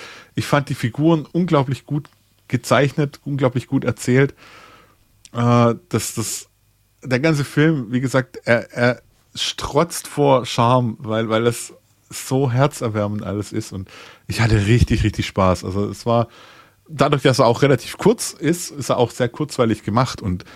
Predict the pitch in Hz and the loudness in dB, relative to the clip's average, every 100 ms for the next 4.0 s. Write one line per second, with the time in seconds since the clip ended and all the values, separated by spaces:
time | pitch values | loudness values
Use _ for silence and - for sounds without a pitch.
0 | - - - _ 98 101 101 101 98 101 | -20 -20 -20 _ 0 4 4 4 0 -4
1 | - _ _ _ _ _ - _ _ _ | -10 _ _ _ _ _ -20 _ _ _
2 | - 110 95 139 156 - - 135 147 127 | -4 -2 0 -2 -4 -8 -2 -2 0 -2
3 | 120 120 139 - 120 123 131 131 127 | 0 2 0 0 -4 -2 -4 -4 -8